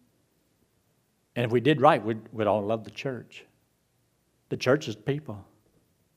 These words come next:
Church isn't these buildings. It's not these walls. It's not that floor. It's not that pew you're sitting in. That's not a church. That's just things. Christ died for the church,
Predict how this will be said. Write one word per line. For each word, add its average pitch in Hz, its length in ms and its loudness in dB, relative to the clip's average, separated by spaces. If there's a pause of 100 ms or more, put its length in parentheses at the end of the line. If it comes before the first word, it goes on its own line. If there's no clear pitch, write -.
(1120)
Church 143 240 0
isn't 113 200 -4
these 92 160 -8
buildings. 107 520 -14 (120)
It's - 120 -20
not 156 140 -6
these 101 180 -16
walls. 98 360 -10
It's - 180 -20
not 104 120 -8
that 82 180 -16
floor. 85 340 -10
It's - 100 -14
not 151 120 -4
that 82 140 -12
pew 104 160 -10
you're 85 140 -10
sitting - 260 -14
in. 113 120 -12
That's 123 200 -10
not 131 120 -10
a 67 40 -18
church. - 500 -18 (1120)
That's 123 140 -6
just - 240 -12 (200)
things. 107 400 -8 (680)
Christ 143 360 -6
died 123 240 -6
for 113 80 -14
the 110 120 -12
church, - 580 -8